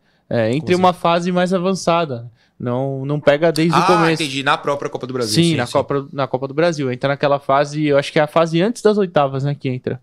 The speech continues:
Speaker 1: se eu não tô
Speaker 2: É,
Speaker 1: enganado. Ou é nas
Speaker 2: acho que sim.
Speaker 1: oitavas
Speaker 2: Acho que
Speaker 1: direto
Speaker 2: tem
Speaker 1: até.
Speaker 2: duas fases e entra na terceira?
Speaker 1: Isso, alguma coisa assim. Então, você já pula duas fases ali que você poderia se complicar, né?
Speaker 2: Sim.
Speaker 1: É, é importante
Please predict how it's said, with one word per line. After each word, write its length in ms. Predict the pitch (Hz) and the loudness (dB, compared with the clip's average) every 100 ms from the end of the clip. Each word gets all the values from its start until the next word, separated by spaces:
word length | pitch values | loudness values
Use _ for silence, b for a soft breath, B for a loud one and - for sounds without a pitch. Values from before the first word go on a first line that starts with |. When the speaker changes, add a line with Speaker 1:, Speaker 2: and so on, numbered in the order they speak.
| _ | _
Speaker 1:
se 160 | - | -8
eu 60 | 123 | -6
não 80 | 131 | 0
tô 80 | |
Speaker 2:
É, 60 | 120 | 2
Speaker 1:
enganado. 300 | 120 131 117 | 2 2 2
Ou 60 | 156 | 2
é 60 | |
nas 80 | 151 | 2
Speaker 2:
acho 100 | 147 | 0
que 40 | 156 | 0
sim. 40 | |
Speaker 1:
oitavas 180 | 147 139 | 0 0
Speaker 2:
Acho 80 | 139 | 0
que 60 | |
Speaker 1:
direto 220 | 123 127 127 | -2 0 0
Speaker 2:
tem 100 | 127 | 0
Speaker 1:
até. 80 | |
Speaker 2:
duas 280 | 127 190 185 | 0 -2 -2
fases 400 | - 147 175 175 | 0 0 0 -4
e 60 | 156 | -8
entra 220 | 151 143 | -6 -6
na 60 | 131 | -6
terceira? 440 | 117 - 196 139 | -8 -4 -2 2
Speaker 1:
Isso, 240 | 151 135 | 0 0
alguma 220 | 120 147 170 | -2 0 0
coisa 180 | 180 | 0
assim. 160 | 170 160 | 0 -4
Então, 320 | 127 151 165 | -8 -6 -4
você 120 | 180 | -2
já 140 | 202 226 | 2 0
pula 400 | - 196 214 226 | 0 0 2 2
duas 300 | 175 196 196 | 2 0 0
fases 220 | 170 165 | 0 2
ali 180 | 160 170 | 0 -2
que 100 | 196 | -4
você 240 | 233 226 | -4 -4
poderia 320 | 240 226 233 | -2 -2 -2
se 100 | 214 | -4
complicar, 460 | - 220 277 226 185 | -6 -6 -2 0 -2
né? 140 | 156 147 | -2 -8
Speaker 2:
Sim. 160 | 110 123 | -10 -8
Speaker 1:
É, 480 | 127 113 113 113 - | -6 -8 -10 -12 -12
é 120 | - 123 | -8 -6
importante 720 | - 151 - 151 151 160 131 | 0 -2 0 -4 -4 -8 -8